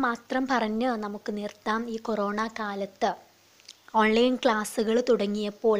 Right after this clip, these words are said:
എല്ലാവരും കേട്ട ഒരു പേരാണ് സായി ശ്വേത ടീച്ചറുടെ പേര്. എങ്ങനെയാണ് ക്ലാസ് എടുക്കുന്നതിലൂടെ ഒരുപാട്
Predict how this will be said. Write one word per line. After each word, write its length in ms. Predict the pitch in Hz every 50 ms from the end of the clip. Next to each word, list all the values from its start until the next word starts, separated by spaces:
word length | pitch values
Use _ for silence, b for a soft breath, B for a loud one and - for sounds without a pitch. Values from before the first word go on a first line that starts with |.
| 202 202
എല്ലാവരും 560 | 196 202 208 208 214 214 226 226 233 262 262 254 262
കേട്ട 240 | 254 233 226 226 - 240 233
ഒരു 120 | 220 240 240 -
പേരാണ് 520 | 233 214 214 214 220 214 208 208 202 220 254 262 -
സായി 320 | 277 226 214 214 214 247 247 -
ശ്വേത 320 | - - 269 254 247 233 262 262 262 -
ടീച്ചറുടെ 520 | 269 247 233 - - 262 254 233 277 269 262 269
പേര്. 260 | 277 269 254 208 180 - - - _ _ _ _ _ _ _ _ _ _ - - B B B B B B B B - 294
എങ്ങനെയാണ് 480 | 294 320 330 330 320 302 277 254 262 254 247 233
ക്ലാസ് 360 | 269 254 240 240 254 254 - -
എടുക്കുന്നതിലൂടെ 800 | 294 262 247 254 254 - 247 247 240 233 240 240 240 240 247 247 233 220
ഒരുപാട് 540 | 226 220 220 - 226 226 233 233 240 226 240